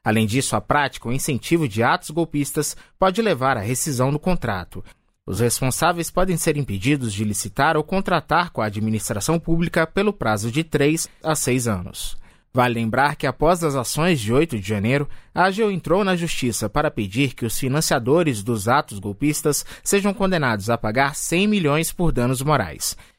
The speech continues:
As ações envolvem cinquenta e quatro pessoas físicas, três empresas, uma associação e um sindicato, que também estão sendo cobrados a pagar vinte milhões devido aos prejuízos com a depredação dos prédios públicos na Praça dos Três Poderes, em Brasília.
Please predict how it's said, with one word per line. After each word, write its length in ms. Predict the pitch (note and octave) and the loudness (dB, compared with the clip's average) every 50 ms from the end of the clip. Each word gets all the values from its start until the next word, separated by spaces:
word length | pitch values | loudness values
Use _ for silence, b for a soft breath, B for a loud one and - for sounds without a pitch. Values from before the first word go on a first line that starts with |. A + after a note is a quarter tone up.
| b _ _ - | b _ _ 0
As 160 | A#2 B2 A#2+ | 0 2 2
ações 360 | C3+ B2+ - - F3 F3+ D3+ | 2 0 2 0 0 2 2
envolvem 480 | D#3 D3 B2+ A#2+ A#2 A2+ A2 A2 A2 A2+ | 2 2 2 4 2 2 2 2 0 0
cinquenta 480 | - - C#3+ B2 - - F#3 G3+ - | 0 -2 -2 0 2 2 2 2 2
e 60 | F#3 - | -2 -2
quatro 400 | - C3+ A#2+ A2+ A2 - - G2 | 0 2 2 2 2 0 -4 -4
pessoas 420 | - A2 - - A#2 G#2+ G2+ - | -4 -4 -2 -2 -2 -2 -2 0
físicas, 540 | - D#3 E3+ E3+ D#3+ - - F3 D#3+ - - | 0 2 2 2 0 0 0 2 2 0 0
três 340 | - - E3+ G3+ A3+ G3+ G3 | 0 2 4 4 4 2 0
empresas, 640 | F#3 F3+ - C#3+ D3 D3+ D#3 D3+ D#3 D#3 D#3 - - | -2 -2 0 2 2 2 4 2 0 0 -2 -2 -2
uma 240 | F3+ F#3 G#3 G#3+ G#3+ | 0 2 2 2 2
associação 640 | G3+ - G#3 F#3+ - G3 F3+ - - D#3 D#3 E3 - | 0 -2 -4 -4 -2 -2 -2 -2 -2 -2 -2 -2 -2
e 120 | D3+ D3 | 0 0
um 80 | D#3+ E3+ | 0 0
sindicato, 720 | - - F3+ E3+ - - - A2+ G2 E2 - - - - - - _ _ _ | 0 -2 -4 -4 -4 -6 -6 -4 -4 -6 -8 -10 -14 -14 -14 -16 _ _ _
que 160 | - C3 B2+ | -2 0 0
também 380 | - - A#2 A2 A#2+ C#3 D#3 C#3+ | 2 2 2 4 4 4 4 2
estão 240 | A#2+ - - A#2 G#2 | 0 -2 -4 -4 -4
sendo 240 | - - C3 B2 | -2 -2 -2 -2
cobrados 500 | A2+ - A2+ G#2+ A2 B2 C3 B2+ G#2 F#2+ | -2 -2 -2 0 2 2 2 0 0 -4
a 80 | A2+ A2 | -6 -6
pagar 380 | - A2+ A2+ G#2+ A#2 A2 A2 G#2 | -4 -4 -4 -2 -2 -4 -4 -4
vinte 340 | G2+ B2+ D#3+ F#3 - - | -2 -2 -2 -2 0 2
milhões 440 | G#3+ G#3 F#3+ E3 D#3+ D#3 D#3+ - B B B B B - | 2 4 4 4 2 2 0 -2 B B B B B 2
devido 340 | F#3 A3+ A3 F#3 G3+ F#3 F#3+ | 2 4 4 2 0 0 0
aos 180 | F#3+ F#3 - | 0 0 -2
prejuízos 720 | - - F#3 G3 F#3+ E3+ D3 A#2+ A2+ G#2+ G2 A2 G#2 - | -2 0 0 2 2 2 0 0 0 -2 -4 -4 -6 -6
com 140 | - - A#2 | -4 -2 -2
a 40 | A2 | -2
depredação 720 | G#2 G#2+ G2+ - - E3 F3+ E3+ E3 - - - C#3 C3+ | -2 -2 -2 2 2 2 2 2 0 -2 -2 -4 -4 -4
dos 200 | C#3+ A#2+ G2+ - | -4 -6 -8 -8
prédios 440 | - - A2+ B2 B2+ B2 C#3 D3+ - | -8 -2 0 0 0 0 -2 -4 -6
públicos 560 | - - F3 E3+ E3+ E3+ E3 - E3+ E3 D#3 | -2 0 0 2 2 0 0 2 2 2 2
na 140 | E3+ F3 F#3 | 2 0 0
Praça 340 | - - B2+ B2 - - C#3 | 2 2 0 0 0 0 -4
dos 200 | C#3 D3 - - | -4 -4 -4 -4
Três 240 | - B2+ B2+ B2 - | -2 -2 -2 -2 0
Poderes, 580 | - C3+ A2+ A#2 A2+ A2 A2 A2+ G#2+ - - - | 0 0 0 2 2 0 0 0 -2 -2 -4 -2
em 160 | A#2+ A#2+ A#2 | 0 0 2
Brasília. 600 | A#2 A#2+ C3+ D3 B2+ A2 G#2 F#2+ F2+ E2+ E2+ - | 4 4 4 2 2 -2 -6 -8 -8 -10 -12 -16